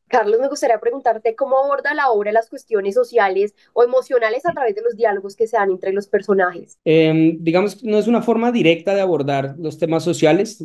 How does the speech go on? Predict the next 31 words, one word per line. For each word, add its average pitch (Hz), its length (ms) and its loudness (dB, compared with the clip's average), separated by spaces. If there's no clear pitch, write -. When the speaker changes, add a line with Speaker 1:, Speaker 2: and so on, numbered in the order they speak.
Speaker 2:
tampoco 135 320 -4
era 147 100 2
nuestro 160 340 0
interés, 131 600 0
em, 123 460 -4
de, 165 220 -4
o 147 140 6
el 135 80 2
primer 143 240 4
enfoque 160 420 2
era 156 520 -2
lo 147 180 -4
social 147 640 0
o 151 120 0
lo 143 120 0
político, 143 580 -2
sino 135 540 -2
era 143 180 0
reconstruir, 156 1400 2
eh, 139 300 -10
yo 151 80 0
digo 170 160 -2
que 196 80 2
es 175 100 0
un 165 100 -8
poco 180 220 0
la, 170 140 0
la 139 100 -8
misma 143 280 0
trama 160 300 0
de 135 500 0